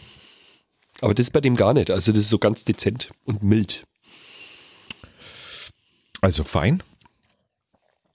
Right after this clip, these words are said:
Speaker 2: Äh, fein, äh, würde ich sagen.
Speaker 1: Mhm.
Speaker 2: Also ich bin,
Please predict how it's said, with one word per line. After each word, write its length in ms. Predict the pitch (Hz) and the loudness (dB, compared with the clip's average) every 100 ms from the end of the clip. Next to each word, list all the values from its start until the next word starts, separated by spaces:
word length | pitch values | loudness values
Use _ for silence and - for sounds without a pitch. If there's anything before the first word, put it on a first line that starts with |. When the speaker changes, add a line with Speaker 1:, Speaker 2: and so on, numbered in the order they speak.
| - | -2
Speaker 2:
Äh, 200 | 107 98 | 0 0
fein, 540 | - 87 71 196 247 | -2 -2 2 2 2
äh, 240 | 190 117 - | 2 2 4
würde 180 | 101 90 | 2 2
ich 140 | - | 2
sagen. 380 | 95 73 78 92 | 2 0 -2 -2
Speaker 1:
Mhm. 480 | 95 87 _ 117 107 _ - - - 180 - - | -4 -6 _ -20 -20 _ -20 -20 -10 -8 -6 -2
Speaker 2:
Also 400 | 107 104 90 78 - - - - _ _ _ - | 2 2 2 -2 -8 -20 -20 -20 _ _ _ -4
ich 120 | 101 | 0
bin, 240 | 123 113 | 2 0